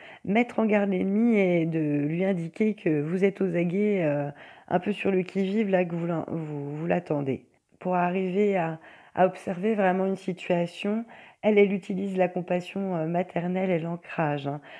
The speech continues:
Donc là, euh, bah, ça peut vous inviter à faire, euh, bah, par exemple, du yoga avec la position de l'arbre, euh,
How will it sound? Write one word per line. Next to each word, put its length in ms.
Donc 280
là, 400
euh, 60
bah, 300
ça 200
peut 160
vous 240
inviter 500
à 100
faire, 360
euh, 80
bah, 160
par 200
exemple, 580
du 100
yoga 500
avec 240
la 100
position 560
de 120
l'arbre, 640
euh, 180